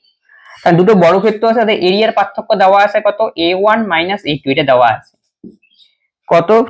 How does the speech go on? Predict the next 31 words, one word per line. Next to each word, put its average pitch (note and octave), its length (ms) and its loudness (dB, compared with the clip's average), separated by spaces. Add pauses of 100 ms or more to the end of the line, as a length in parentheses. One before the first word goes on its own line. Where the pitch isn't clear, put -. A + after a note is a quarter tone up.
থার্টি D3 320 -2
টু A#3 200 -2
বর্গ E3+ 320 0
semi, - 280 -10 (140)
থার্টি C#3 380 -6 (160)
টু G#3+ 280 -2
বর্গ C#3+ 440 0
semi - 280 -12
এরিয়ার E3+ 380 0
পার্থক্য। - 580 -6
দুটি D3 240 -4
বর্গক্ষেত্রের F3 1000 -2 (240)
এরিয়ার F3 460 0
পার্থক্য E3+ 500 -4
মানে E3+ 160 -2
ক্ষেত্রফলের F3+ 520 -4
পার্থক্য E3+ 460 -4
দেওয়া E3+ 260 2
আছে F3+ 140 -4
বত্রিশ D3 460 -2
বর্গ B2 220 0
semi। C3+ 400 -4 (460)
বলছে F#3 340 2
বড়টির F3+ 680 2
বাহুর F3 440 0
দৈর্ঘ্য G#3+ 380 0
ছোটটি F3+ 400 -2
অপেক্ষা - 400 -2
দুই F3 260 0
centimeter G3 640 0
কি G#3+ 160 0